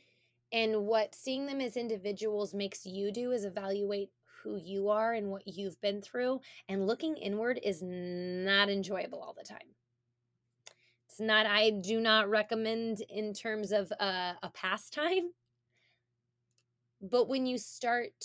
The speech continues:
to look at why you're so angered by something they do, it usually ties back to something with you.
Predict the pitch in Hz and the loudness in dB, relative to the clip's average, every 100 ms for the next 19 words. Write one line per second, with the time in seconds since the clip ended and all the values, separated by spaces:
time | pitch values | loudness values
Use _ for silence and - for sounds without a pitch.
0 | - 269 226 202 202 208 - 196 190 - | -6 -2 0 2 0 -2 -8 -6 -6 -8
1 | 170 190 196 196 196 190 180 - - 190 | -6 -4 0 0 0 -2 -6 -10 -10 -4
2 | 190 190 180 180 180 185 - - - - | 0 0 0 -4 -8 -10 -12 -14 -14 -18
3 | - - - - - - - _ _ _ | -18 -20 -20 -18 -16 -16 -16 _ _ _
4 | _ _ _ _ _ _ _ _ _ - | _ _ _ _ _ _ _ _ _ -12
5 | 190 190 175 165 - - - 170 - - | -10 -8 -8 -10 -14 -16 -16 -20 -18 -20
6 | _ - - _ 208 208 _ 233 | _ -18 -18 _ -20 -20 _ -20